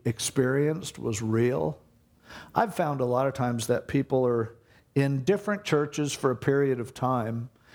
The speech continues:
and then God maybe leads them on to go somewhere else. And I don't, you know, a lot of times pastors will get up and really harp against that, but, I mean, it's,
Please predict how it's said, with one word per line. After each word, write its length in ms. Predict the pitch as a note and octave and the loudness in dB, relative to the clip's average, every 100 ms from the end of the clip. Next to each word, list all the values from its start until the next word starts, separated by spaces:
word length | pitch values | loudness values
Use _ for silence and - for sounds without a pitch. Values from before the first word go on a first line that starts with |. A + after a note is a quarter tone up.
| - - | -14 -4
and 120 | - | 2
then 140 | G#3 | 4
God 280 | D#3 C#3+ D3+ | 4 2 0
maybe 240 | C#3+ C#3+ D3 | -2 -2 0
leads 380 | B2+ C3+ C3+ | 2 2 2
them 160 | C#3 C3+ | 0 0
on 240 | B2 B2 B2 | 2 0 -2
to 120 | A#2+ | 0
go 160 | A#2+ | 2
somewhere 460 | A#2 - B2+ B2+ A#2 | 2 0 0 0 2
else. 340 | A2 A#2 A#2 | 2 0 0
And 80 | C3 - - - | -2 -4 -10 -6
I 80 | E3+ | 2
don't, 200 | G#3+ G3 - | 2 2 -2
you 140 | D#3 | 2
know, 120 | D3+ D3+ | 2 2
a 20 | |
lot 180 | D#3+ E3+ | 2 2
of 80 | |
times 240 | D#3+ C#3 A#2+ | 2 -2 -2
pastors 500 | - C3 B2+ B2+ A2+ | 0 0 0 -2 -2
will 80 | A#2+ | 0
get 140 | B2 | 2
up 120 | A#2+ | 0
and 120 | A#2+ | 0
really 200 | A#2+ A#2+ | 0 2
harp 360 | A2+ A#2+ A#2+ - | 2 2 0 -2
against 480 | A#2 A2+ A2 A#2 - | -4 0 0 -2 0
that, 320 | C3+ C#3+ - | 2 2 0
but, 240 | B2 - - - - - | -4 -4 -8 -20 -20 -10
I 80 | - | 0
mean, 300 | D#3 D#3+ E3 | 2 2 0
it's, 440 | - A3 - - | 0 0 0 -6